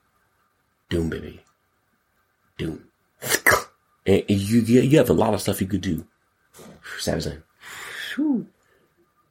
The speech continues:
Right? New Warriors.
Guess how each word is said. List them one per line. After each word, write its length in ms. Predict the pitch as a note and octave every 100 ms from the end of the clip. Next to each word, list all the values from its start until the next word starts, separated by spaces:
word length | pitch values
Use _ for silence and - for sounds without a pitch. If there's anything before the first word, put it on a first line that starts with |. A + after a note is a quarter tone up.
| _ _ _ _ _
Right? 340 | A2 A#2 - - _ _ _ _ _ _ _ _ _ _ _ _ _ _ _ _
New 160 | G#2+ G2
Warriors. 340 | E2 D#2